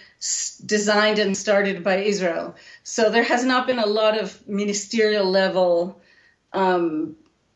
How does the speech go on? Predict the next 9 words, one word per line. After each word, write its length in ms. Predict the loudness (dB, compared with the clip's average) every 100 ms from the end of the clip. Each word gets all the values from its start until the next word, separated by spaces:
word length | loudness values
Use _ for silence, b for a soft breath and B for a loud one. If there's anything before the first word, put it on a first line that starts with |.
| _ -4
I 120 | 0
would 140 | 0
say, 560 | 0 0 2 2 -2 -6 -20 _ _ -20 -20 _ -6
activity 580 | -6 -4 -2 -2 0 0
at 120 | 2
all. 320 | 4 2 0
This 260 | -4 -4 -2
was, 240 | -4 -4
uh, 320 | -2 0 0